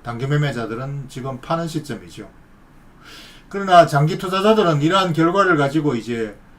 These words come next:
전체 가치를 저울질하고 트레이더들이 팔 때 추가 매수로 들어가느냐, 또 기존 포트폴리오를 유지하느냐, 이런 판단을 하는 거죠.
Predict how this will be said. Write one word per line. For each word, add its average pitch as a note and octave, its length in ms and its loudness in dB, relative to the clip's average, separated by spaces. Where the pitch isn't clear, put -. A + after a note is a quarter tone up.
전체 E3+ 380 -4
가치를 D3+ 520 2
저울질하고 D3 840 -2
트레이더들이 F3+ 680 2
팔 F#3 400 -2
때 E3+ 340 0
추가 E3+ 300 0
매수로 E3+ 440 -2
들어가느냐, D3+ 880 -2
또 D3 220 0
기존 E3 840 -2
포트폴리오를 D#3 680 2
유지하느냐, D#3 800 0
이런 F3+ 240 -4
판단을 G3 460 -2
하는 A#2 200 -4
거죠. G2+ 400 -10